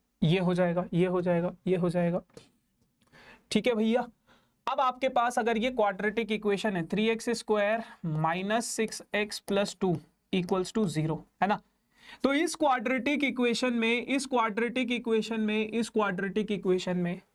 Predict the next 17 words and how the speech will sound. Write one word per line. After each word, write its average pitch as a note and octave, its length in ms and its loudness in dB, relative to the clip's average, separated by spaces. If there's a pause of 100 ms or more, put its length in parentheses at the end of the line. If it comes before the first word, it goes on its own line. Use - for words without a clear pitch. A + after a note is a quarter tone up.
(280)
इस A#3 140 0
क्वाड्रेटिक G3 600 0
इक्वेशन F3+ 420 -2
में F#3+ 220 -4
आपको E3+ 300 -2
इसको F3+ 180 -2
मिडिल E3+ 260 0
टर्म E3 180 -2
स्प्लिटिंग E3+ 360 -4
से G3+ 140 0
सॉल्व D#3+ 220 -2
करना E3 240 -6
है। D#3+ 60 0
मैंने F3 200 4
आपको F3+ 260 0
बताया F3 320 0
क्या, F#3 220 0